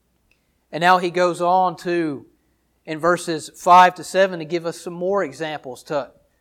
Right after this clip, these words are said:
to continue coloring in the picture for us. He shows us a picture of the fool who is lazy. That's the picture that we get here.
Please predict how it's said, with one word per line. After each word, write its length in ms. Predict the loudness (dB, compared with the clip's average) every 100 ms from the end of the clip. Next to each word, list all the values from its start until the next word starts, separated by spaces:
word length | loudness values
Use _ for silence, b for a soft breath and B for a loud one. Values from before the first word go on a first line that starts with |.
| _
to 640 | -10 -8 -4 -6 -6 -6 -6
continue 680 | -6 -6 -2 0 0 -4
coloring 600 | -4 2 2 2 -4 -8 -10
in 360 | -8 -8 -8
the 80 | -10
picture 400 | -6 -8 -6 -14
for 320 | -8 -6 -6
us. 400 | -8 -12 -20 -20 _ _ _ _ _ _ _ _ _ _
He 140 | -4
shows 320 | 2 2 2
us 160 | -2 -8
a 40 |
picture 440 | -2 -2 0 0 2
of 500 | 2 2 -2 -8 _ _ _ _ _ _ _ _ _ -14
the 120 | -12
fool 640 | -2 2 2 2 -4 -16 _ _ _ _ _ _ -6
who 160 | -4
is 180 | -4 -4
lazy. 520 | -2 -2 -4 -14 _ _ _ _ -10
That's 180 | -10
the 80 | -8
picture 300 | -8 -8 -6
that 140 | -8 -6
we 120 | -4
get 200 | -4 -4
here. 360 | -8 -12 -14